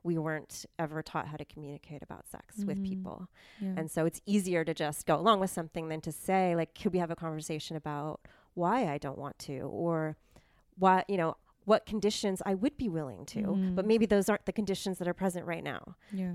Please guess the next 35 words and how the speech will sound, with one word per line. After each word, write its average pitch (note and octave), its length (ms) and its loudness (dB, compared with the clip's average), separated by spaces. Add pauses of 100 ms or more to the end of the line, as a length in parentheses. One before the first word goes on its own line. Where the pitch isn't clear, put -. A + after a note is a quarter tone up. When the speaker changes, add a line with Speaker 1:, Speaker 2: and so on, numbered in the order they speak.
Speaker 1:
And F3+ 100 -2
so F#3 100 -2
it - 80 -8
takes - 320 -6
this - 180 -10
conversation, D#3+ 640 -8 (560)
you D#3+ 60 -14
know? D3+ 280 -10 (340)
Speaker 2:
Yeah. G3 360 -2
Speaker 1:
And F3+ 60 -4
I F3 80 0
think F3 180 -6
a F3+ 60 -4
lot F3 180 0
of E3+ 80 2
people E3 480 0 (360)
also, F#3 400 4
like, E3+ 220 2
when F3 120 0
they E3 100 0
hit G3+ 360 2
those F3+ 200 2
boundaries F#3+ 440 2
for E3+ 100 -4
themselves, E3+ 400 0
they E3+ 60 -4
just E3 140 -4
say D#3 80 0
it's - 120 -6
easier E3 380 0
also F#3 240 0
to D#3 100 -4
just - 200 -8
say C#3+ 100 -8
no. D#3+ 160 -2